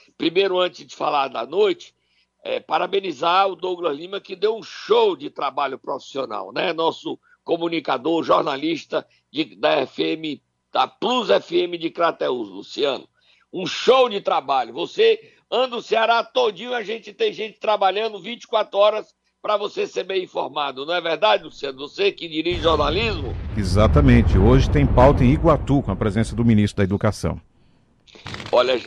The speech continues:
Speaker 1: a gente trabalha o C N sete presente o tempo todo, em todo canto, Luciano. Nós não damos moleza pra notícia com a gente, a gente não tem medo da notícia. E à noite, o Guimarães foi valente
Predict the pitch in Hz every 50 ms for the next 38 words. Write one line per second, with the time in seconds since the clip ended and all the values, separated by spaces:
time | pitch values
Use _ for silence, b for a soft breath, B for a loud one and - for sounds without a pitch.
0 | - 123 117 123 123 107 123 156 170 - - - 202 202 160 147 143 143 - -
1 | - 151 156 135 110 - 156 170 160 - - - - 190 175 147 - - 151 175
2 | 175 - - - - - - 190 208 202 - 226 185 - - 175 190 185 185 185
3 | 185 165 - - 202 233 302 339 392 - - 147 160 170 160 - - 131 123 -
4 | - - 104 104 - 107 123 156 175 196 220 214 - 214 254 285 294 277 269 214
5 | 190 202 208 214 - 254 - - - - - _ b b b b b - 160 180
6 | 185 - - - 240 247 - 226 - - - 254 349 - 151 175 175 - - 156
7 | 151 185 214 233 - 277 - - 247 214 180 175 208 262 254 262 262 226 208 175
8 | 139 - - 107 95 - - - - - - - - - - - - - - -
9 | - 131 160 185 208 214 202 175 180 185 196 196 196 - - - - _ _ _
10 | _ - 135 139 170 185 180 180 175 170 160 160 165 165 170 160 - - - _
11 | _ _ _ _ _ _ _ _ _ _ _ _ _ _ _ _ _ _ _ _
12 | _ - - 143 160 135 202 233 233 214 202 190 190 190 175 _ - - - _